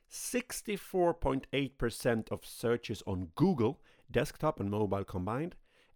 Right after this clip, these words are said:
ended in the search results without clicking to another web property." The year before, that same number was fifty percent. So it went up from fifty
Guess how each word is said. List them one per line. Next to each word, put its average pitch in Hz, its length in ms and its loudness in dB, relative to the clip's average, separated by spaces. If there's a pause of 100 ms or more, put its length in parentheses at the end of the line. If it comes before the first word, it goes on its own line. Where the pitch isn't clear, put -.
ended 127 500 6
in 113 160 0
the 101 100 2
search 139 520 0
results 107 560 -2 (180)
without 107 600 2 (240)
clicking 98 480 -2 (160)
to 101 120 -4
another 92 460 0 (220)
web 87 400 -2 (240)
property." - 480 -10 (960)
The 123 440 2 (140)
year 123 240 0
before, 131 460 2
that 120 160 -2
same 123 240 2
number 110 240 2
was 98 260 -4 (100)
fifty - 760 -6
percent. - 500 -10
So 98 220 -8
it 92 120 -6
went 98 260 -2
up 104 200 -6
from 92 180 -8
fifty 135 540 -6